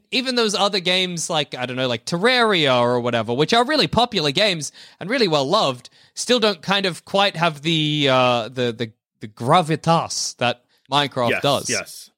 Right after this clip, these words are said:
Speaker 1: Um, and it's also the kind of game, and I think this is impressive too, that I think is probably gonna stick around for another ten years. It seems like the
Speaker 2: My goodness.
Speaker 1: Yeah, that's a, that's a prediction I'm making here. Minecraft will
Speaker 2: Mm.
Speaker 1: be twenty years old, and you'll still be playing it.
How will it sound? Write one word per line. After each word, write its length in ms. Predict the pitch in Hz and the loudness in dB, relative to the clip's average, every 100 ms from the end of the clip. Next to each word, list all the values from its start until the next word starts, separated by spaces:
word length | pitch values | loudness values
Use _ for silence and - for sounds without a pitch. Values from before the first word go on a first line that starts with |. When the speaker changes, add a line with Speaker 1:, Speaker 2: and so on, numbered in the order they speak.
| - | 0
Speaker 1:
Um, 480 | 127 123 120 113 120 - - | 2 4 2 -4 -10 -20 -6
and 120 | - 262 | -2 2
it's 80 | |
also 180 | 330 311 | 2 2
the 80 | 277 | 0
kind 180 | 269 262 | 0 0
of 80 | 220 | 0
game, 280 | 233 220 | 0 0
and 120 | 220 226 | 0 -2
I 40 | |
think 180 | 220 208 | -2 -2
this 160 | 220 | -4
is 80 | 185 | -4
impressive 480 | 196 - 208 - 175 | -6 -2 0 -2 -4
too, 360 | - 285 220 202 - - | 0 2 2 0 -8 -8
that 140 | - 220 | 0 2
I 80 | 220 | 2
think 180 | 269 | -2
is 100 | 240 | -4
probably 420 | - 240 214 208 220 | 0 0 0 -4 -2
gonna 140 | 220 | -2
stick 240 | - 233 | -2 -2
around 140 | 220 226 | 0 2
for 140 | 233 | 2
another 200 | 233 254 | 2 2
ten 300 | 233 156 123 | 0 0 -2
years. 440 | 110 104 117 - - | -2 -4 -6 -10 -4
It 160 | 180 170 | -4 0
seems 440 | 220 202 165 - | 0 0 -2 0
like 180 | 208 190 | 0 0
the 60 | 190 | -4
Speaker 2:
My 480 | 214 220 220 180 104 110 98 | -4 -2 -4 -8 -12 -18 -10
goodness. 580 | 160 196 87 - - - | -8 -8 -12 -16 -20 -2
Speaker 1:
Yeah, 180 | 208 190 | 2 4
that's 200 | 190 285 | 4 2
a, 60 | |
that's 280 | - - 220 | 0 -4 -4
a 40 | 214 | -2
prediction 580 | - 139 185 - 208 | -2 0 -2 0 0
I'm 120 | 175 170 | 2 2
making 340 | 160 165 151 | 0 -2 -2
here. 180 | 143 117 | 0 0
Minecraft 560 | 135 180 - 175 165 214 | 2 0 2 0 2 -2
will 100 | 135 | -4
Speaker 2:
Mm. 20 | |
Speaker 1:
be 140 | 127 | -4
twenty 320 | 120 - 170 | -4 0 0
years 280 | 185 175 156 | 2 2 2
old, 320 | 151 156 170 - - - - | 2 2 0 -6 -20 -16 -6
and 140 | 135 | -2
you'll 140 | 135 | -2
still 360 | 120 - - 175 | -2 -2 2 2
be 140 | 175 | 2
playing 440 | 180 - 147 120 98 | -2 0 0 0 -6
it. 140 | 98 | -16